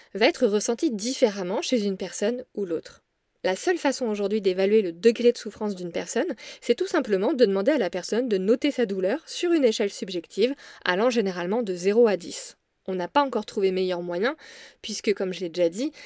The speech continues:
le ressenti de la douleur est très subjectif. Et ça, c'est quand même un peu problématique en soi, parce que du coup,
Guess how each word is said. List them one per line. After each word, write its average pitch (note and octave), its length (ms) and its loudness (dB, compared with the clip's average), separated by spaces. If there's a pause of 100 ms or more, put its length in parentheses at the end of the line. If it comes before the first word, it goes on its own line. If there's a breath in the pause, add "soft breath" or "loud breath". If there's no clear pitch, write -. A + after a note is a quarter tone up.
(220 loud breath)
le G3 80 0
ressenti G3+ 480 0
de A#3 60 0
la F#3+ 100 4
douleur G3+ 320 4
est F#3+ 60 -2
très - 180 -6
subjectif. - 760 -10 (540 loud breath)
Et G3 60 0
ça, D#4+ 100 0
c'est D4 140 -2
quand A3+ 100 2
même A#3 120 2
un A#3+ 60 -4
peu D#4 80 -4
problématique A#3+ 680 0
en G#3 80 -2
soi, G3 280 -6
parce G#3 200 -4
que A#3 60 -2
du F#3+ 140 -6
coup, F4 220 -6